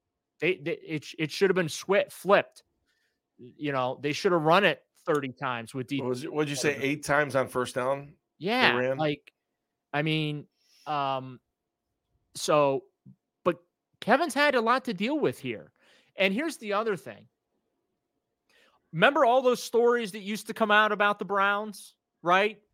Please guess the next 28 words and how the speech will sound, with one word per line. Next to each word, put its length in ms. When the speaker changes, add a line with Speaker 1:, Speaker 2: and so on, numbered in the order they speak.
Speaker 2:
Yeah. 100
Speaker 1:
Every 300
Sunday, 560
it 40
was 140
like 140
every 180
Sunday 360
morning 340
we 120
had 200
to 80
wake 260
up 240
and 100
see 220
the 160
latest 460
hit 220
piece 280
from 260
a 60
national 460
reporter 640
Speaker 2:
Yeah, 200
the 120
drama 360
Speaker 1:
o-, 120